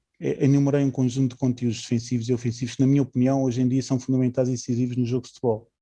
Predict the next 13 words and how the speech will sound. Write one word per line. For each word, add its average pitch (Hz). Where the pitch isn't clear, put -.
Assim, 160
desta 139
forma, 139
parece-me 135
que 135
a -
realização 131
dos 113
jogos 113
reduzidos 120
pode 139
também 123
contribuir 117